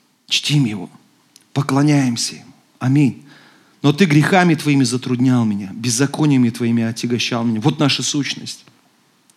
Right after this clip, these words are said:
Всё, что мы делаем с Богом, мы отягощаем чаще Его своими грехами,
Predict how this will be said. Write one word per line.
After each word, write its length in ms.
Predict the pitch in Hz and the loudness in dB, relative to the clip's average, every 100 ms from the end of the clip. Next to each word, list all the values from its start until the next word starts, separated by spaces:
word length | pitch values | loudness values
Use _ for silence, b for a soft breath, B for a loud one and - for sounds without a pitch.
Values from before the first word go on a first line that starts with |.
| _ | _
Всё, 220 | - - | -6 -2
что 180 | 185 - | 0 2
мы 100 | 143 | 2
делаем 380 | 127 143 127 120 | 4 4 4 2
с 80 | 107 | 0
Богом, 400 | 131 139 117 107 B B B | 0 2 2 -2 B B B
мы 140 | 151 156 | 2 2
отягощаем 800 | 156 160 139 135 - 165 160 139 | 4 2 2 2 2 2 2 2
чаще 480 | - 151 143 - | 2 2 2 2
Его 180 | 135 135 | 2 2
своими 320 | 127 139 143 | 0 0 0
грехами, 600 | 127 131 - 139 123 113 | 2 0 -2 -6 -6 -6